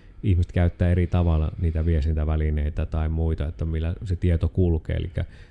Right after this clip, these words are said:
tämähän on yksi varmaan tyypillisimpiä, mitä kans työskennellä, niin just sitä sisäisen viestinnän siihen niinku hiomiseen ja siihen miettimiseen, että miten se toimisi parhaiten siinä työyhteisössä.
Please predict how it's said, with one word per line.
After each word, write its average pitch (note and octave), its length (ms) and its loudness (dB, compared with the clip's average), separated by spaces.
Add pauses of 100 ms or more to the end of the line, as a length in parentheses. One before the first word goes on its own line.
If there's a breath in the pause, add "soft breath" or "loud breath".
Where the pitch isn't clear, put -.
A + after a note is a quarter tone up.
tämähän F#2 220 8
on F#2 100 6
yksi G2+ 200 4
varmaan F2+ 360 4
tyypillisimpiä, D#2+ 680 4
mitä D#2+ 220 -2
kans D#2+ 200 0 (920 soft breath)
työskennellä, E2 600 6
niin F2 140 6
just E2+ 120 6
sitä - 140 -2
sisäisen E2 480 2
viestinnän E2 580 0 (500 soft breath)
siihen F#2+ 420 6
niinku D#2 240 2
hiomiseen D#2+ 640 2
ja E2+ 200 0
siihen E2+ 240 4
miettimiseen, E2 580 2
että - 160 -6
miten F2 200 2
se D#2+ 100 -2
toimisi D#2+ 520 2
parhaiten D#2 680 -2
siinä - 220 -8
työyhteisössä. - 680 -8